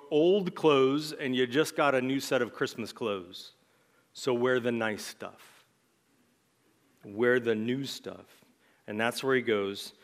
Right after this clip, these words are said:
at chapter twelve. I'm sorry, verse twelve, not chapter twelve. There are not twelve chapters in Colossians. There's only four.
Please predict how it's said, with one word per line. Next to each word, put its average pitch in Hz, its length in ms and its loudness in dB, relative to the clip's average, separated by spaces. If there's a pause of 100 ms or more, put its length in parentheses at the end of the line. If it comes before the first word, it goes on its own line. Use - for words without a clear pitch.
(240)
at 110 100 -4
chapter 110 380 -2
twelve. 95 580 -6 (1000)
I'm 127 100 -6
sorry, 101 260 -2
verse 123 320 0
twelve, 95 260 -8 (160)
not 131 120 -14
chapter - 280 -10
twelve. - 240 -14 (300)
There 110 160 0
are 98 60 -4
not 113 420 -4
twelve 110 560 -6
chapters 98 560 -10
in 98 120 -10
Colossians. 92 520 -10
There's 90 160 -12
only 90 180 -12
four. - 300 -18